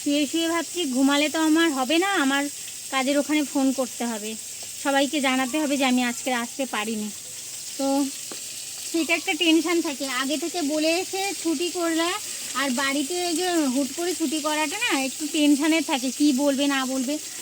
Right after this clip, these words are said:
আর আমি না একটু মানে কারোর কথা মানে সহ্য করতে পারি না, আমি আগে থেকেই বলে আসি বা ওদের রান্নাবান্না করে দিয়ে আসি, চেষ্টা করি এটা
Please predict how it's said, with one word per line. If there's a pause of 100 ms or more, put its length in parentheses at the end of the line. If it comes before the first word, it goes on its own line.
(160)
আর
আমি
না
একটু (340)
মানে
কারোর
কথা
মানে (380)
সহ্য
করতে
পারি
না,
আমি
আগে
থেকেই
বলে
আসি
বা
ওদের (1400)
রান্নাবান্না
করে
দিয়ে
আসি, (240)
চেষ্টা
করি
এটা